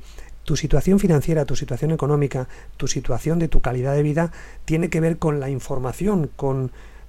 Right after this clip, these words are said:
con tu entorno, con lo que has aprendido hasta ahora. Y eso arroja una serie de resultados. Pero ¿qué ocurre cuando tienes otro tipo de conocimiento, cuando te asocias con otro tipo de personas, cuando aprovechas y sabes aprovechar esas oportunidades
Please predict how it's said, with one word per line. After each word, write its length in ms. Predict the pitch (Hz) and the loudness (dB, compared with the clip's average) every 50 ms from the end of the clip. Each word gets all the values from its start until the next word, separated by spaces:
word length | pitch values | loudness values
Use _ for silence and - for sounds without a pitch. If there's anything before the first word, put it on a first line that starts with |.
| - | -4
con 180 | - 139 131 123 | -2 0 0 4
tu 80 | - 127 | 4 4
entorno, 520 | 120 120 - 180 190 180 160 139 131 120 | 4 4 2 2 4 4 4 2 2 0
con 180 | - 139 135 131 | 0 -2 0 0
lo 100 | 131 - | -2 -2
que 100 | - 156 | -2 -2
has 160 | 165 - - | -2 -2 -2
aprendido 440 | 151 - 156 135 135 135 135 135 123 | -2 -2 0 -2 0 -2 -2 -2 -2
hasta 200 | - - - 120 | -4 -4 -6 -4
ahora. 300 | 113 110 107 107 110 - - - - - | -4 -6 -6 -8 -12 -14 -16 -16 -12 -6
Y 80 | 147 147 | -2 0
eso 180 | 143 - 165 | 2 4 4
arroja 320 | 139 135 170 190 190 - 143 | 4 4 2 2 2 0 -2
una 160 | 131 127 117 | 0 0 -2
serie 240 | - 135 117 127 123 | -2 -2 -4 -2 -4
de 60 | 117 | -4
resultados. 640 | 120 117 - 117 113 - 120 110 107 107 - - - - - - - - - | -2 2 4 4 4 4 0 -6 -2 6 6 6 6 6 -4 -8 -10 -8 2
Pero 160 | - 160 170 165 | 4 4 4 4
¿qué 80 | - | 2
ocurre 380 | 269 - - 247 247 190 170 - | 0 2 4 6 8 8 8 8
cuando 440 | - 156 147 147 135 139 139 135 - - - - - - - - - - - - - | 8 4 2 4 2 0 0 0 -4 -10 -18 -20 -20 -20 -20 -20 -20 -20 -18 -10 -2
tienes 480 | 160 190 185 185 185 180 - - - - | 0 2 2 4 2 2 2 2 0 2
otro 380 | - 180 180 165 - 156 143 123 | 2 0 0 0 0 0 0 2
tipo 340 | - 165 143 - 175 156 | 0 0 6 8 8 10
de 120 | 139 147 143 | 10 6 4
conocimiento, 720 | - 143 131 131 - - 127 123 135 127 123 117 127 120 | 4 2 2 2 0 0 -2 0 0 -2 -2 -4 -4 -6
cuando 260 | - 127 120 123 120 | -4 -4 -4 -4 -6
te 80 | - 123 | -4 -6
asocias 380 | 117 - 151 143 - 170 156 - | -6 -4 -4 -2 -2 -2 -2 0
con 120 | - 123 | 0 0
otro 200 | 127 - 135 - | 2 2 2 0
tipo 180 | 143 131 - 131 | 2 4 4 4
de 80 | 131 | 6
personas, 480 | - - 117 - - 123 123 117 - - - - - - - - - - - - - | 6 2 2 2 -2 -2 -2 -4 -6 -8 -16 -18 -18 -18 -18 -18 -18 -18 -18 -16 -8
cuando 500 | - 131 123 123 123 120 123 123 127 - - | -6 -4 -2 0 0 2 2 2 2 0 0
aprovechas 640 | 143 139 - - - 139 175 202 196 - 143 120 - | 0 8 10 10 10 10 6 2 2 2 0 2 2
y 60 | 120 | 4
sabes 280 | - - 175 185 160 - | 4 6 6 4 4 2
aprovechar 440 | 135 - 135 127 117 - 165 156 156 | 0 0 0 0 0 -2 0 0 0
esas 180 | 139 147 117 | 0 0 0
oportunidades 640 | 139 123 135 123 120 131 127 131 135 147 139 - | 2 0 0 0 2 2 2 2 2 0 0 -2